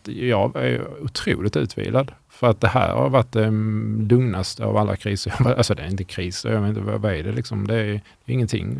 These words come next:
Eh, var, var har bankerna gått omkull? Vilka banker har gått omkull, liksom? Vilka, har, inga konkurser har gått upp. Det är några personer som fått,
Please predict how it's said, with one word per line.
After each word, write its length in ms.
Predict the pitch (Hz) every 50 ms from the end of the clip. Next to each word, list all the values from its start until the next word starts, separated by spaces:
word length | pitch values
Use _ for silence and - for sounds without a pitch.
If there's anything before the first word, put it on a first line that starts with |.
| 120 -
Eh, 560 | 127 123 123 123 120 120 117 117 113 110 110 113
var, 500 | 117 117 117 117 110 127 123 120 120 117 117
var 320 | 113 120 127 120 113 113
har 80 | 120 117
bankerna 440 | 107 113 113 110 107 - 120 110 110
gått 220 | 104 107 - -
omkull? 280 | 107 107 107 - 113 113 -
Vilka 220 | 117 123 - 123
banker 280 | 110 127 131 127 - 110
har 80 | 139
gått 220 | 135 120 117 - 127
omkull, 300 | 120 107 - 123 101 95
liksom? 280 | 92 98 95 - 113 107
Vilka, 340 | 110 117 - 117 113 107 104 - - - - - - - - - - 120 120
har, 360 | 127 127 127 127 117 127 135
inga 180 | 127 139 135 120
konkurser 460 | 123 127 117 - 139 127 107 - 117
har 60 | 113
gått 140 | 113 120 104 131
upp. 160 | 117 95 -
Det 100 | 120 117
är 40 | 117
några 280 | 120 117 113 113 101
personer 380 | - - 117 - 135 123 117 110
som 140 | 101 113 101
fått, 300 | 110 113 - - -